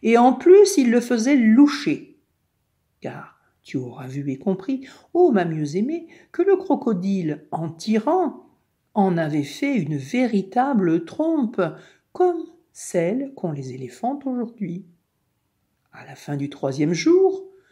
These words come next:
une mouche vint le piquer sur l'épaule,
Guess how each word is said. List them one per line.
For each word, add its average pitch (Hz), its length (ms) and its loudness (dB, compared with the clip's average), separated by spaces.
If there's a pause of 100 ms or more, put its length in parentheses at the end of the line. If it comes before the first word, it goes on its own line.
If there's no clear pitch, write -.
(340)
une 196 240 6
mouche 277 480 2 (180)
vint 180 220 0
le 254 120 0
piquer 220 360 -2
sur 156 240 -4
l'épaule, 160 480 -4